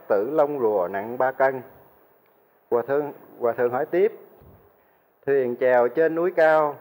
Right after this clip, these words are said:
ngựa đuôi, ngựa đua dưới đáy bể. Sư đáp, dây đứt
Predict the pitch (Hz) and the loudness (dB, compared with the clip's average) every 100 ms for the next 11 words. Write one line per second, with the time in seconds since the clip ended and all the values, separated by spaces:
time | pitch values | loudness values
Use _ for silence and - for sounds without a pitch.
0 | - 117 117 123 151 160 156 151 139 _ | -14 -4 0 2 2 0 0 -4 -14 _
1 | _ _ - 120 123 143 143 165 160 147 | _ _ -8 -2 2 2 2 2 2 0
2 | - - 151 165 175 196 214 - - 143 | -10 -20 -10 -6 -4 -4 -8 -14 -4 0
3 | 175 113 110 147 202 - _ _ _ _ | 2 2 2 0 -4 -14 _ _ _ _
4 | _ _ 160 156 151 196 - - _ _ | _ _ -2 2 2 0 -8 -20 _ _
5 | _ _ _ _ _ - 160 160 156 165 | _ _ _ _ _ -2 2 2 2 0